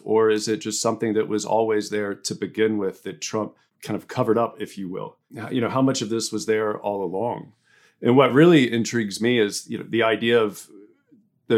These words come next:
transformative president. Is this something that we impose on history to make sense of it, but also of the,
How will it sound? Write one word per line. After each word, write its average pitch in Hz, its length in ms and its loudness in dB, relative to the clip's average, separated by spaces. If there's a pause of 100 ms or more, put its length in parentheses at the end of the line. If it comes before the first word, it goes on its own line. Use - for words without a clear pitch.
transformative 120 760 -2
president. 131 520 0 (440)
Is 117 200 -2
this 131 140 0
something 143 240 4
that 113 140 2
we 127 140 2
impose 117 500 0
on 101 160 -4
history 104 540 -4 (320)
to - 100 -2
make 110 240 0
sense - 360 0
of 98 120 -4
it, 170 240 4
but 127 80 -2
also 156 400 2
of 117 240 -4
the, 113 160 -8